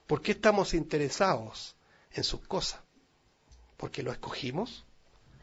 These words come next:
¿Porque levanté la mano y dije, "Sí, me conviene ser cristiano"?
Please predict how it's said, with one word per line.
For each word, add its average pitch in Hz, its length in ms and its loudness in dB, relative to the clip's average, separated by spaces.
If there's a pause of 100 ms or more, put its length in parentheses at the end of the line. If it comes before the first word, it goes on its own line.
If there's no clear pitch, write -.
(480)
¿Porque 147 240 0
levanté 139 380 2
la 127 140 0
mano 156 440 6
y 143 200 4
dije, 143 540 0
"Sí, 180 320 0
me 147 140 -6
conviene 151 480 -2
ser 131 180 -6
cristiano"? 190 560 0